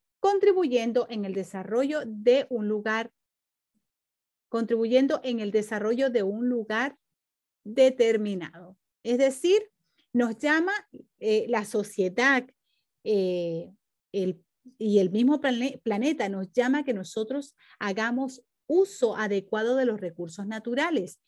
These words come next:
que son el agua, este, la energía,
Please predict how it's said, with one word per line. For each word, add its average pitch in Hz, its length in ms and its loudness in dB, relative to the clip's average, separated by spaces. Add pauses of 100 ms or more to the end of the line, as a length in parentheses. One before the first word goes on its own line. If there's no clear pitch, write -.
(140)
que 170 80 -4
son 175 280 -8
el 170 180 -4
agua, 233 600 0 (460)
este, 190 480 -6
la 180 120 -6
energía, 214 880 -2